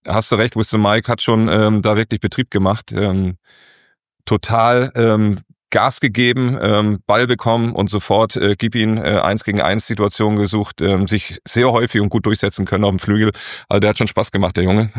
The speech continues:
Ähm, aber wie gesagt, auch sechzehn Jahre jung, muss man sicherlich auch ein bisschen Geduld haben, aber,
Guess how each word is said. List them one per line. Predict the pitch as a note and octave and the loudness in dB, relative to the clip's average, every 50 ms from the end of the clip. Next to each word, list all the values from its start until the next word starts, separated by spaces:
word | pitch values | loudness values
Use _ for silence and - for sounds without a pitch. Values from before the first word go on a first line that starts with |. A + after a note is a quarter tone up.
| - | -4
Ähm, | - F#2 F#2 F#2 F#2 F#2 F2+ E2+ - _ _ _ | -2 0 2 2 2 0 0 -2 -6 _ _ _
aber | - F2+ F#2+ F2+ F2 E2+ | -2 0 0 0 0 -2
wie | F#2+ F2+ | -2 -2
gesagt, | F2+ F#2 F2+ E2+ - _ - - | 0 0 0 -2 -4 _ -8 -6
auch | - F2+ | -4 -2
sechzehn | - F2+ F2 - - - F#2+ | -2 -2 -2 -2 -2 0 2
Jahre | F#2 F2+ E2+ F#2+ | 2 2 2 2
jung, | F2+ F2+ F#2 G2 F#2 | 2 2 2 2 2
muss | F2 - - | 0 -2 0
man | F2+ F2+ E2+ | -2 -2 0
sicherlich | F2+ F2+ F2+ G2+ F2+ F#2 - | 0 0 0 0 0 0 -2
auch | - F#2+ | -2 -2
ein | G2 E2+ | 0 0
bisschen | G#2 - A2 G2 F#2 | 0 0 2 2 2
Geduld | F2+ E2 G2+ G#2+ B2 - | 2 2 2 2 2 2
haben, | B2+ B2 A#2+ G#2+ | 0 0 2 0
aber, | E2 G2+ G2+ F#2+ F#2+ | 2 2 2 0 0